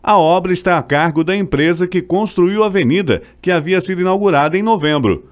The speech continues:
Os reparos começaram logo após o temporal que causou os estragos em seis de dezembro de dois mil e vinte,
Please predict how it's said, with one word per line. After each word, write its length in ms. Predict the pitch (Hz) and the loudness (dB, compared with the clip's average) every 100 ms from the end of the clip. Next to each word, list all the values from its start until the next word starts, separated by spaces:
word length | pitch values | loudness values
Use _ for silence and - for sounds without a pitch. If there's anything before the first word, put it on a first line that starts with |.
| _ _ _ _ | _ _ _ _
Os 160 | - 101 | -4 0
reparos 540 | 147 151 135 175 214 | 2 2 0 0 -2
começaram 600 | - 127 101 139 151 147 | -2 0 0 0 0 0
logo 380 | 92 87 165 156 | 2 2 2 0
após 400 | 95 - 156 139 | -2 0 0 2
o 80 | 120 | 0
temporal 600 | 139 147 135 101 131 170 | -2 -2 0 2 2 0
que 100 | 180 | -2
causou 480 | 180 156 110 123 180 | 0 0 2 0 0
os 80 | 151 | 0
estragos 640 | 127 - 135 156 156 131 | -2 -2 -2 0 -2 -2
em 160 | 131 90 | -2 -4
seis 380 | - 147 202 190 | -2 -2 -2 -2
de 40 | |
dezembro 540 | 190 156 117 151 156 | -2 0 0 -2 -2
de 100 | 156 | -4
dois 200 | 160 165 | -2 0
mil 140 | 139 180 | 0 0
e 40 | |
vinte, 460 | 127 165 175 104 | 2 0 0 -2